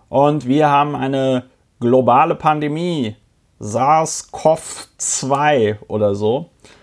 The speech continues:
Ähm, und deswegen podcasten mein Podcast-Partner Doktor Ulrich Wehner und ich noch immer getrennt voneinander. Und das jetzt, glaub ich, schon zum gefühlt zehnten Mal oder noch mehr.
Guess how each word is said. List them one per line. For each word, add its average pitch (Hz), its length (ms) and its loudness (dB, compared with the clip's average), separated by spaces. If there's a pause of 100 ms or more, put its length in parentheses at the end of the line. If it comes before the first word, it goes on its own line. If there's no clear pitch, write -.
(320)
Ähm, 123 840 4 (200)
und 123 720 2
deswegen 127 800 0 (160)
podcasten 190 960 0 (760)
mein 104 240 -2
Podcast-Partner 160 920 0
Doktor 143 400 0
Ulrich 139 300 0
Wehner 139 360 2
und 123 140 2
ich - 460 -2
noch 117 200 -2
immer 185 260 4
getrennt 165 440 -2
voneinander. 104 800 0 (1000)
Und 131 240 2
das 135 220 0
jetzt, 143 240 0
glaub 123 220 4
ich, 143 80 -2
schon 135 300 2
zum 123 440 2
gefühlt 151 800 0 (240)
zehnten 175 640 -4
Mal 135 420 4
oder 117 460 2
noch 113 400 0
mehr. - 340 -10